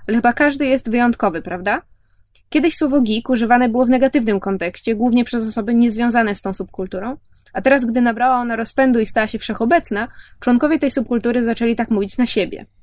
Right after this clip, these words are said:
Trochę przypomina mi to sytuację, jaka miała miejsce z mniejszością afroamerykańską,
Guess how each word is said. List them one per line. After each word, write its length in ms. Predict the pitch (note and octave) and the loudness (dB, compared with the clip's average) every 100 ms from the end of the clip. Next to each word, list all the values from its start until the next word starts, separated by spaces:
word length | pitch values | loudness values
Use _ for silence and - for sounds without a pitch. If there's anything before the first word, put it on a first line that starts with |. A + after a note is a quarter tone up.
| _ - - | _ -20 -8
Trochę 220 | - C#4+ C#4+ | 0 2 4
przypomina 440 | D4+ D4 C#4+ C#4+ | 2 2 2 2
mi 120 | C4+ | 2
to 100 | C4+ | 0
sytuację, 460 | C4 B3 C4 C4 C4 | -2 4 4 4 0
jaka 200 | B3+ B3+ | 2 0
miała 460 | B3 B3 A#3+ A#3 | 2 2 2 2
miejsce 400 | A#3+ A#3+ A#3+ - | 2 2 0 -2
z 60 | A3+ | 2
mniejszością 560 | A#3 A#3 A#3 A#3 - A3+ | 4 4 2 -2 0 0
afroamerykańską, 840 | A3+ A3+ A3 A#3 D#4 A#3+ A3 | 2 2 2 2 2 2 -2